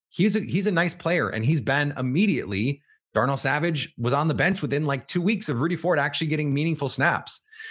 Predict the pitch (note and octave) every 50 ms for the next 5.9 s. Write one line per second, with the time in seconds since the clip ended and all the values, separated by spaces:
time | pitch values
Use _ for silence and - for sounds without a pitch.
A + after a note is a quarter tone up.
0 | - - _ - A#2 B2 B2 B2 B2 B2+ - - D3 C#3+ B2 D3 D3 C#3+ B2 C#3
1 | E3+ E3+ A#2 G#2 G#2 G#2+ B2 A#2 - C3 A2+ - - C#3+ - - - C#3 D#3+ -
2 | - C#3+ E3 F#3 C#3 G#2 A2+ C#3+ G#3 G#3+ - - - _ _ - B2 B2+ B2+ C3
3 | - - B2 B2+ - - B2+ B2 B2 B2 B2 - _ _ _ _ _ _ _ _
4 | _ - A#2+ - - D3+ D#3+ D3+ - C3+ A#2+ - - D3 C#3 - - C#3+ B2+ A#2+
5 | - A2 G2+ - - F#3+ F#3 - - G#2 F#2+ G#2 A#2 B2+ - - -